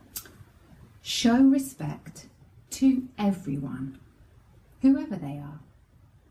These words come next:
Love the brotherhood of believers. Fear God and honour the king.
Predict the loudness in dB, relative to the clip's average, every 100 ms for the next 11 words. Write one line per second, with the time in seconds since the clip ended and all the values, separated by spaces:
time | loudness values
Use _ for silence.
0 | _ _ -20 -20 _ _ _ _ _ _
1 | -6 0 2 2 0 -4 -6 -4 -2 -2
2 | -2 -2 -4 -4 -4 -4 -2 -2 -4 -12
3 | -20 _ _ _ _ -20 -20 -20 _ -20
4 | _ -20 -4 2 4 2 0 -4 -4 -6
5 | -12 -20 _ -4 -2 -4 -2 2 2 2
6 | -4 -6 -6 -6 -8